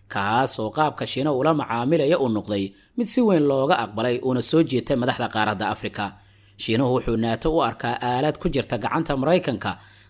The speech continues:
danta ururkana ay tahay damac gumaysi, gaar ahaana maadaama inta badan dalalka nato ay yihiin dalal gumaysi, taas oo walaac ku beertay xukuumadda Beijing, oo horey aanan u aqoonin habdhaqanka gumaysi, gaar ahaana intii ay jirtay.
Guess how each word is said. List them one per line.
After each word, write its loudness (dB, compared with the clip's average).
danta 4
ururkana 4
ay 0
tahay 0
damac 2
gumaysi, -2
gaar 0
ahaana 2
maadaama 0
inta 0
badan -2
dalalka 4
nato -2
ay 0
yihiin 4
dalal 8
gumaysi, 2
taas -2
oo 0
walaac 2
ku 0
beertay -2
xukuumadda 0
Beijing, 0
oo 4
horey 4
aanan -2
u 4
aqoonin 0
habdhaqanka -2
gumaysi, -2
gaar 0
ahaana 0
intii 2
ay 0
jirtay. -2